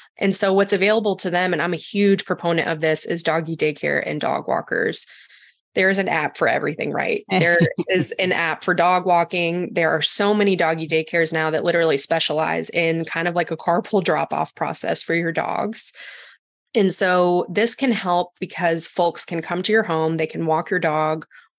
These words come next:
Speaker 1: or you can drop your dog off at daycare. They can play with their friends and then they can come home. But I think thinking about, you know, going back to those senior dogs and the, the high energy dogs, the dogs with anxiety, having someone come and let them out and take them for a walk,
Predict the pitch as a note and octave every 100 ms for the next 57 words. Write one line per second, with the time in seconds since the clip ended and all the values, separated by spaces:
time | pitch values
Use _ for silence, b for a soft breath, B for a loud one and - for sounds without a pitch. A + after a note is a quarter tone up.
0 | - E3+ E3+ F3 F3+ F3 D#3+ D#3 - D#3
1 | D3+ D3+ D#3 D3+ D#3 - D#3 - D#3+ D#3
2 | D#3 D3 - D#3+ D#3+ E3 E3 - C4+ C4
3 | B3+ B3 - F3 D#3+ D#3+ - D#3+ E3 E3
4 | D#3+ G#3 G3+ G3 G3 B B B B B
5 | B A3 A3+ A3+ C#4 B3+ - A3+ A#3+ G#3+
6 | F3+ E3+ E3 C3 F3+ F3+ F3+ F3+ F#3 E3+
7 | D#3+ - E3+ E3 - E3+ E3 D#3+ D#3 D#3
8 | D#3 D#3+ - F3 E3 E3 D#3+ D#3+ E3 F3
9 | F3 E3 E3 E3 D#3+ D#3+ D#3+ E3 - D#3
10 | E3 E3 F3+ E3 E3 D#3+ D#3 D3+ D#3+ D#3+
11 | D#3+ - B B B G#3+ A#3+ C#4+ - G3+
12 | G3+ G3+ G3 F3+ E3 E3 F3 F3 E3+ D#3+
13 | F3 D#3+ D#3 D#3+ D#3+ E3+ E3+ D#3+ D#3+ E3+
14 | D#3+ E3+ E3 D#3 D#3 D#3+ -